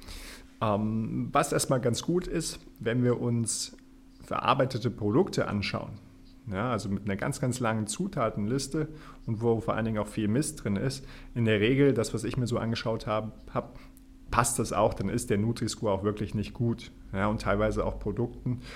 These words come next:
Produkte, die in der Werbung als vermeintlich, äh, gesund suggeriert werden. Ja, beispielsweise Nutella oder auch die gesunde Milchschnitte.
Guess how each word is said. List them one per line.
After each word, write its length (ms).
Produkte, 380
die 240
in 120
der 140
Werbung 480
als 240
vermeintlich, 640
äh, 260
gesund 440
suggeriert 500
werden. 260
Ja, 260
beispielsweise 580
Nutella 680
oder 480
auch 140
die 180
gesunde 360
Milchschnitte. 600